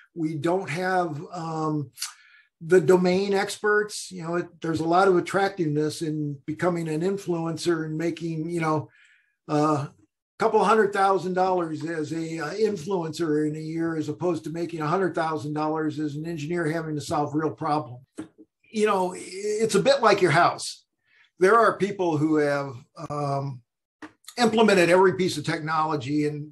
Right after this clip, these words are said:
you know, their house is a technological wonder. But is it really any more comfortable than the person that has, you know, a, a modicum of technology? You know,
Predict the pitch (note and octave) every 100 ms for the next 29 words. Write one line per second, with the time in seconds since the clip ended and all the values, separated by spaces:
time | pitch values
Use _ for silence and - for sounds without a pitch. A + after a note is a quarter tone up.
0 | D#3+ E3+ D3 C#3 C#3 D3 _ D3+ C#3 C#3+
1 | E3+ E3 E3 B2+ A2+ F3 D#3+ D#3+ D3+ C#3+
2 | C#3+ D3 C#3+ E3 E3 B2 - - - -
3 | _ F3+ D#3+ G3+ E3+ F#3+ A3+ G3 G3+ F3+
4 | F3 D#3+ E3+ F#3+ D#3+ E3 D#3+ D3+ C#3 C3
5 | E3 D#3+ E3+ D3+ D3 C3+ B2 C#3 D3 C#3+
6 | C#3 - - - G#3+ C#3+ C#3+ - A#3+ -
7 | _ - E3+ - - A3+ F#3+ G3+ G#3+ G3
8 | D#3+ C3 A2+ D3 C#3 C#3+ C3 B2+ B2 C3+
9 | E3+ E3 E3